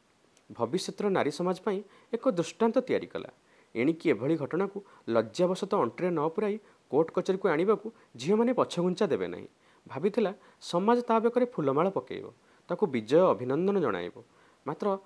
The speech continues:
ସମାଜ ତାକୁ ଏମିତି ତିର୍ଯକ ଦୃଷ୍ଟିରେ ଚାହିଁଲା ଯେ ଝିଅଟି ସନ୍ଦେହରେ ପଡ଼ିଯାଇ ଭାବିଲା, ପାପୀ କିଏ, ଦୁର୍ବୃତ୍ତ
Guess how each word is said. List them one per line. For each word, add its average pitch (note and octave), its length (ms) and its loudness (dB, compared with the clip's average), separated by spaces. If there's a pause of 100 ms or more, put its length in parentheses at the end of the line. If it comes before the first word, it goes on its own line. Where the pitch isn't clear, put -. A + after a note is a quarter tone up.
(220)
ସମାଜ A3 380 2
ତାକୁ A#3+ 220 2
ଏମିତି G#3+ 360 0
ତିର୍ଯକ G3+ 480 2
ଦୃଷ୍ଟିରେ A3+ 340 2
ଚାହିଁଲା A3 340 2
ଯେ A3 160 -6 (380)
ଝିଅଟି A#3 320 2
ସନ୍ଦେହରେ F3 420 2
ପଡ଼ିଯାଇ G#3+ 400 4
ଭାବିଲା, G3 400 0 (360)
ପାପୀ C4 300 4
କିଏ, - 280 -4 (300)
ଦୁର୍ବୃତ୍ତ A#2 480 -4